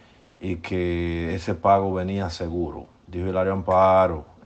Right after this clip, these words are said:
eso fue en el dos mil veintiuno, si no más no recuerdo, si mal no recuerdo, antes de Puerto Real caer preso. Señores, aquí hay muchas personas que de una manera u otra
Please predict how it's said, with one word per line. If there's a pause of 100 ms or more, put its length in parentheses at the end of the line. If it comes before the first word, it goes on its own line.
eso
fue
en
el
dos
mil
veintiuno,
si
no
más
no
recuerdo,
si
mal
no
recuerdo, (840)
antes
de
Puerto
Real
caer
preso. (2000)
Señores, (1300)
aquí
hay
muchas
personas (100)
que (140)
de
una
manera
u
otra